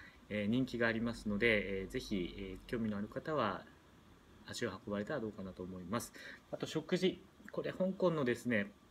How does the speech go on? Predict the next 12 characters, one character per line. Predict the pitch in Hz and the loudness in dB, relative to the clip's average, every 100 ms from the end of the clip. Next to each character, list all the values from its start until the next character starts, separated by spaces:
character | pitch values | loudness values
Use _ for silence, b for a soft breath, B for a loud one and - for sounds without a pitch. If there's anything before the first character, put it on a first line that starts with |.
| B B B - | B B B 0
魅 | 127 | 4
力 | 131 127 | 4 4
は | 123 | 0
一 | - | -2
つ | 147 | 0
は | 127 | 0
食 | 127 - | -2 -4
事 | 127 | 0
で | 107 | 0
す。 | - B B B B B - - | -2 B B B B B -8 -2
え | 117 117 113 113 110 110 107 107 107 104 104 101 101 104 | 2 2 2 2 0 0 -2 -2 -4 -4 -4 -2 -2 -4
ー、 | - | -8